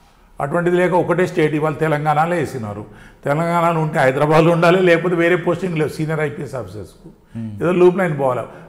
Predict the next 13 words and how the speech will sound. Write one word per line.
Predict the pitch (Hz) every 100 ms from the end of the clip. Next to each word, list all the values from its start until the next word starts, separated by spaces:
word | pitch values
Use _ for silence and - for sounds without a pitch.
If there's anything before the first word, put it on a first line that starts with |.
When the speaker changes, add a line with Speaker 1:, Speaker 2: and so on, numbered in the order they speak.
| -
Speaker 1:
మా | 120 156
డిపార్ట్మెంట్లో | 165 180 160 180 160 170
ఎట్లుంటుంది, | 165 160 175 170 143
అయితే | 139 160
జిల్లా | 123 151 165
ఎస్పీ | 160 165
చేయాలి, | 160 165 170
పోలీస్ | 170 147 -
కమిషనర్ | 143 147 156 143
చేయాలి, | 151 165
లేకపోతే | 160 160
డీజీ | 170 127 98
చేయాలి. | 87